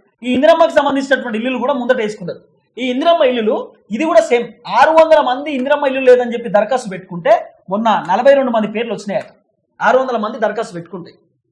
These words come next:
అది ఎంత ఘోరమో సిచ్యువేషన్ చూడండి. పెంకలిల్లు ఉన్నోనికేమో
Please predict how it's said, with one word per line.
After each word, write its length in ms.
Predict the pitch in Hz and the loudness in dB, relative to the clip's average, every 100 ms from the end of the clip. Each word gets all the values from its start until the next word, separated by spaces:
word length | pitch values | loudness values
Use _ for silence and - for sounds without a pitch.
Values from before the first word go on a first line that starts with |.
| _ _ 170 | _ _ -14
అది 140 | 185 | -8
ఎంత 140 | 185 | -4
ఘోరమో 360 | 254 277 269 233 | 2 2 2 -2
సిచ్యువేషన్ 500 | 226 196 214 208 170 | -6 -4 -2 -2 -6
చూడండి. 300 | 160 208 - _ _ _ _ _ _ _ _ 214 | -10 -12 -16 _ _ _ _ _ _ _ _ -4
పెంకలిల్లు 480 | 247 320 339 320 285 | 2 4 6 4 4
ఉన్నోనికేమో 760 | 277 269 247 247 311 523 - | 2 0 0 0 0 -4 -8